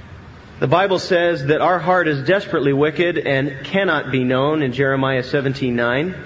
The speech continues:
And therefore, the heart is a very dangerous thing to listen to. Very dangerous thing.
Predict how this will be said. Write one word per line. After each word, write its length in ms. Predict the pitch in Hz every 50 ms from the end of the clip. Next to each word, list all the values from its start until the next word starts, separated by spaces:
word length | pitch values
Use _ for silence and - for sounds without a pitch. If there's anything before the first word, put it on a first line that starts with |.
| - - - - - - - - - - - - -
And 120 | 120 123
therefore, 400 | 120 147 156 151 - 151 151 143
the 120 | 131 131 131
heart 340 | 120 139 165 175 175 143
is 100 | 143 127
a 60 | 131 127
very 220 | 147 170 165 156
dangerous 480 | 135 143 151 156 160 143 143 139 - -
thing 240 | - 165 147 139
to 60 | 120 123
listen 280 | 135 139 139 127 113
to. 240 | 107 - 117 98 - - - - - - - - - - -
Very 380 | - 113 131 160 170 165 139 127
dangerous 500 | 120 131 123 120 120 107 117 107 - -
thing. 320 | - 123 113 104 101 127